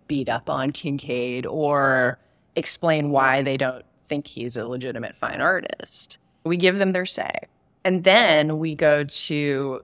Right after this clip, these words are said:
what we call the fan letter scene. And there are these letters that come in that were coming. Like, he had boxes and boxes of fan letters. People would write to him and tell him how much his work meant to them.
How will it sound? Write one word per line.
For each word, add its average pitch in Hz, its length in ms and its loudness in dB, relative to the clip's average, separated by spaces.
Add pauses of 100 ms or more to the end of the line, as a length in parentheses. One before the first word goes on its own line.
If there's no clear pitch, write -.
(100)
what 135 160 -4
we 143 80 -6
call 131 180 -2
the 131 80 -6
fan 135 320 0
letter 92 280 -6
scene. - 480 -10
And 156 200 -2
there 143 240 2
are 139 240 -2
these 135 440 -6 (140)
letters 139 420 0
that - 160 -6
come 135 280 -4
in 131 260 -4
that 120 120 -2
were 131 80 -4
coming. - 380 -10
Like, 151 160 -8
he 202 200 -6
had 196 360 -6
boxes 120 800 -4 (280)
and 143 200 -6
boxes - 480 -4
of - 100 -18
fan - 260 -16
letters. - 600 -8 (360)
People 170 680 -2
would 156 160 -2
write 139 180 0
to 160 120 -8
him 151 180 -4
and 139 100 -2
tell 131 220 -6
him 135 100 -6
how 143 140 -6
much 135 240 -6
his 131 160 -10
work 113 260 -8
meant 123 220 -8
to - 140 -16
them. - 100 -16